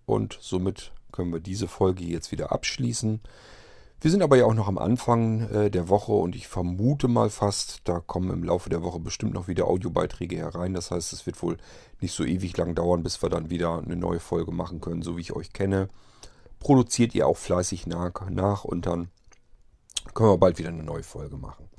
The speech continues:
Und ansonsten habe ich auch noch andere Sachen, die ich ja machen wollte. Also der Stoff geht uns nicht aus, da brauchen wir uns, glaub ich, keine Gedanken zu machen. Ähm, ja, ich hab's in der vorherigen Folge schon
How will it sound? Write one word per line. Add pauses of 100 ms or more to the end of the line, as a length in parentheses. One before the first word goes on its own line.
(800)
Und
ansonsten
habe
ich
auch
noch
andere
Sachen, (120)
die
ich
ja
machen
wollte. (200)
Also (160)
der
Stoff
geht
uns
nicht
aus,
da
brauchen
wir
uns,
glaub
ich,
keine (100)
Gedanken
zu
machen. (1200)
Ähm, (180)
ja,
ich
hab's
in
der
vorherigen
Folge
schon